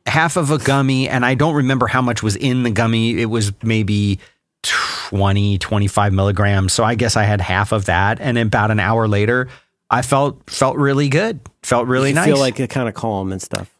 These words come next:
Speaker 1: Calm, and things, things felt good, and
Speaker 2: Boy, this
Speaker 1: things
Speaker 2: stuff's come a long way, Dan. Used to be you didn't know what you're getting. You could be, you could be getting some of the substance, and you just be under a table,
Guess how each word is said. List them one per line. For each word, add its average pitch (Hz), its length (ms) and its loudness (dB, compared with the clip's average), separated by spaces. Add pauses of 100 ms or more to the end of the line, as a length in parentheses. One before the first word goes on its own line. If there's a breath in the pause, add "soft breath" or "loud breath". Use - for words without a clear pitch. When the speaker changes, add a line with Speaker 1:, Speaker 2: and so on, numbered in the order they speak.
Speaker 1:
Calm, 156 480 2
and 147 240 0
things, 147 300 2
things 139 320 -2
felt 135 280 -2
good, 135 380 0
and 127 400 -2
Speaker 2:
Boy, 170 80 0
this 175 140 4
Speaker 1:
things 127 60 0
Speaker 2:
stuff's 170 180 2
come 156 160 2
a 147 40 2
long 135 260 2
way, 127 180 0
Dan. 117 340 -2
Used 147 200 -2
to - 40 -16
be 156 100 0
you 147 80 4
didn't 143 160 2
know 135 120 2
what 131 180 -2
you're 135 100 -2
getting. 117 380 -4 (540)
You 151 100 -2
could 160 120 0
be, 165 120 4
you 143 200 0
could 127 160 -4
be 147 100 0
getting 123 260 -4
some 135 200 0
of 117 80 -2
the 117 80 -6
substance, 120 580 -4
and 120 120 -2
you 117 100 -2
just 117 220 -6
be 120 100 -4
under 117 280 -2
a 104 40 -4
table, 101 440 -8